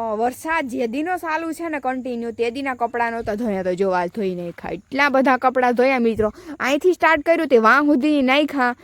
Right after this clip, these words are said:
હમાતા નહોતા, માન અલ્લા તોબાએ લુગડા હમાયડા. તો મારી મા મને ઘેર આવીને કામ કહે ખબર, "તી હું કામ કર્યું, આખો દી બેઠી હત તું?"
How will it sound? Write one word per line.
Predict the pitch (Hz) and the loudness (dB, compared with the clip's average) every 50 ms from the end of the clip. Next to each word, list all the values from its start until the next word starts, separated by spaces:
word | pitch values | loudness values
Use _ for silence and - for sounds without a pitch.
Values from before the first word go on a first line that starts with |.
| - - 392 - - | -18 -20 -20 -4 2
હમાતા | 320 302 320 339 339 330 349 320 | 4 4 6 6 4 4 4 2
નહોતા, | 311 320 330 320 302 269 | 2 2 2 4 4 4
માન | 247 233 226 254 311 339 330 | 4 4 4 4 4 4 4
અલ્લા | 330 330 339 330 311 | 2 2 2 2 4
તોબાએ | 277 311 294 269 285 269 254 240 | 6 4 6 8 8 8 6 6
લુગડા | 240 254 262 240 247 226 | 4 0 0 0 -2 -2
હમાયડા. | 233 247 247 247 226 196 180 180 190 196 | -2 -2 -2 -4 -4 -4 -8 -10 -14 -16
તો | - _ _ _ - 233 226 | -20 _ _ _ -12 -12 -10
મારી | 240 269 277 269 | -8 -8 -6 -6
મા | 277 294 294 | -6 -6 -6
મને | 294 277 277 | -6 -8 -8
ઘેર | 226 - 247 269 | -6 -6 -4 -4
આવીને | 277 277 285 277 269 | -4 -4 -4 -4 -2
કામ | 294 294 285 269 | -2 -2 -2 -4
કહે | 254 233 226 | -6 -10 -10
ખબર, | 226 - 240 254 285 285 311 - _ _ _ _ _ _ _ - | -8 -6 -6 -4 -4 -6 -6 -10 _ _ _ _ _ _ _ -8
"તી | 302 302 302 | -4 -4 -2
હું | 302 320 262 285 311 349 311 | -2 -2 -2 -4 -4 -4 -2
કામ | - 311 277 302 330 320 | -2 -2 0 0 -2 -2
કર્યું, | - 320 302 311 320 320 359 381 403 403 392 359 302 247 214 202 - _ _ | 0 0 0 0 0 -2 -4 -4 -4 -4 -4 -4 -4 -6 -8 -10 -14 _ _
આખો | - - 330 - 392 370 | -10 -10 -8 -6 -6 -6
દી | 311 370 370 | -4 -6 -6
બેઠી | 320 339 339 330 330 - 370 392 403 | -4 -2 -2 -2 -2 -2 -2 0 0
હત | 392 381 349 349 370 - - | 0 0 0 -2 -4 -6 -6
તું?" | 359 370 370 320 220 | -8 -8 -8 -8 -8